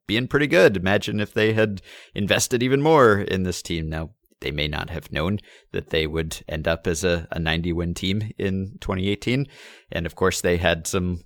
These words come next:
luck go against them. And if it had gone their way, maybe they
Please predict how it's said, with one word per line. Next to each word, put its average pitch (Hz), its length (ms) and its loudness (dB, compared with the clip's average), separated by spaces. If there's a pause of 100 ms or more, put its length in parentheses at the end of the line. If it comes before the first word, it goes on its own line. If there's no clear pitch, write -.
luck - 400 0
go 90 140 6
against 113 340 2
them. 90 240 2
And 82 160 -2 (120)
if 82 140 -10
it 82 100 -4
had 82 200 -6
gone 85 320 0 (100)
their 107 180 4
way, 98 360 4
maybe 78 280 -6
they 85 280 -2